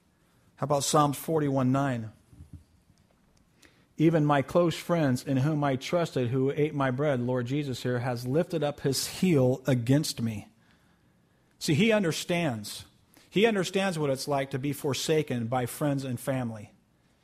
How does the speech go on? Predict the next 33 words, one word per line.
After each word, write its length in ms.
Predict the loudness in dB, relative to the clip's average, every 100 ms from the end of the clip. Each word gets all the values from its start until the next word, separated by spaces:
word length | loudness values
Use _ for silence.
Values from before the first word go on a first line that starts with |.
| _ _ 0
His 260 | 0 0 0
own 260 | 4 4 4
rejected 640 | 4 2 2 0 0 -4 -4
him. 340 | -6 -8 -14 _ _ _ _ _ _ _ _ _ _ _
That's 180 | -2 4
why 140 | 6
we 120 | 6 4
can 200 | 2 4
go 220 | 6 6
to 120 | 6
him 240 | 2 4
when 140 | 2 2
you're 100 | 0
going 300 | 2 0 0
through 140 | -2
suffering 420 | 0 0 0 -2
and 80 | -2
when 100 | -2
you're 80 | -2
going 200 | -2 -2
through 120 | -4
trials 400 | -4 0 0 0
and 60 | -4
stuff 140 | -6
like 100 | -4
that. 200 | -4 -4
You 140 | -2 0
can 180 | 0
go 200 | 2 2
to 80 | 4
him. 160 | 2 2
He 160 | 0
understands. 840 | -2 -2 -2 0 2 0 -2 -10